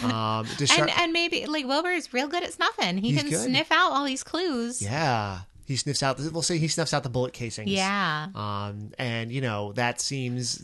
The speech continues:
Speaker 1: suspicious, I guess. <laughs>
Speaker 2: Or something is suspicious.
Speaker 1: Something in somewhere is suspicious.
Speaker 2: Yeah, but he sniffs out real good clues.
Speaker 1: Yeah. Are you okay with Charlotte hanging out in the flap of Marge's fur hat?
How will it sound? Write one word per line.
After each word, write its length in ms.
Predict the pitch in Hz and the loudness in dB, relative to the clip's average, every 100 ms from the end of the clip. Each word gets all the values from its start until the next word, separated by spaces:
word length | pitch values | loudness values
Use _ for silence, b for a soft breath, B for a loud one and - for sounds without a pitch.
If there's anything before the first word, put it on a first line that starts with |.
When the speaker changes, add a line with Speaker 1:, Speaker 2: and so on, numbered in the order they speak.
| 120 | -12
Speaker 1:
suspicious, 880 | - - 135 - - 123 95 - - - - | -6 -4 -2 -4 -4 -4 -2 -4 -6 -10 -10
I 60 | 117 | -6
guess. 440 | 110 101 - - - 196 - | -4 2 6 4 6 4 4
<laughs> 260 | - 240 - | 6 6 8
Speaker 2:
Or 160 | 233 262 | 6 6
something 400 | 262 247 233 185 | 4 4 2 0
is 100 | 156 | -2
suspicious. 540 | 170 - 165 - 180 | -6 -6 -4 -4 -6
Speaker 1:
Something 480 | - - 180 165 143 | -4 2 4 4 4
in 100 | 127 | 4
somewhere 360 | 156 143 120 110 | 4 4 2 0
is 100 | 101 | -2
suspicious. 360 | 107 220 180 | 0 4 4
Speaker 2:
Yeah, 60 | 175 | 4
but 100 | 240 | 2
he 80 | 240 | 2
sniffs 300 | 294 311 311 | 0 4 8
out 160 | 247 | 8
real 140 | 208 190 | 8 4
good 160 | 180 | 2
clues. 560 | 170 175 143 143 160 - | 0 -2 -2 -2 -4 -2
Speaker 1:
Yeah. 220 | 117 101 B B - | -2 -2 B B 0
Are 100 | 143 | 4
you 200 | 156 165 | 6 6
okay 340 | 165 151 151 | 4 2 2
with 360 | 147 139 131 - | 2 0 0 -2
Charlotte 380 | - 135 127 123 | -4 -2 -2 -2
hanging 320 | 117 127 120 | -2 -4 -4
out 180 | 117 117 | -2 -2
in 120 | 123 | -4
the 80 | 120 | -6
flap 300 | - 113 110 | -4 -4 -4
of 120 | 110 | -6
Marge's 260 | 110 107 104 | -6 -4 -4
fur 160 | - 107 | -4 -4
hat? 280 | 104 107 | -2 -4